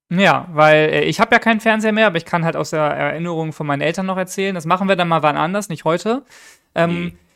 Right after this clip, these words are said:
Speaker 1: weil mir kam nämlich nur grad in den Sinn, damals, als wir den ersten Senderdurchlauf gemacht haben von unserem damalig neuen Fernseher zweitausendzehn,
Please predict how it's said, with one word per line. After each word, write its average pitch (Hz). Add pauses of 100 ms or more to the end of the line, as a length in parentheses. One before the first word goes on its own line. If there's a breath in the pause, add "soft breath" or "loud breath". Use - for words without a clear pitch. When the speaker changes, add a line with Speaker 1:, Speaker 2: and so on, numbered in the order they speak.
Speaker 1:
weil 175
mir 190
kam 233
nämlich 226
nur 202
grad 202
in 196
den 170
Sinn, 175
damals, 170
als 170
wir 165
den 156
ersten 170
Senderdurchlauf 147
gemacht 139
haben 151
von 156
unserem 139 (180)
damalig 160
neuen 151
Fernseher 156
zweitausendzehn, 139